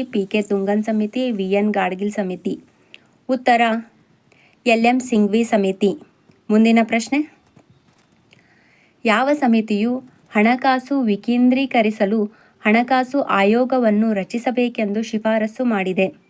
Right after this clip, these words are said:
ಆಪ್ಷನ್ಸ್: ಹನುಮಂತರಾವ್ ಸಮಿತಿ, ಎಲ್ ಎಂ ಸಿಂಘ್ವಿ ಸಮಿತಿ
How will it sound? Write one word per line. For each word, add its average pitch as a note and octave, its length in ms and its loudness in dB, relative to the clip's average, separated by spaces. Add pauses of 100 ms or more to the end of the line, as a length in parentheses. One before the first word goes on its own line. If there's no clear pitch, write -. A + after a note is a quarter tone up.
(580)
ಆಪ್ಷನ್ಸ್: G3 480 0 (340)
ಹನುಮಂತರಾವ್ G#3+ 680 2
ಸಮಿತಿ, G#3+ 440 0 (380)
ಎಲ್ G3 220 4
ಎಂ G3+ 160 4
ಸಿಂಘ್ವಿ G#3 400 0
ಸಮಿತಿ A3 460 0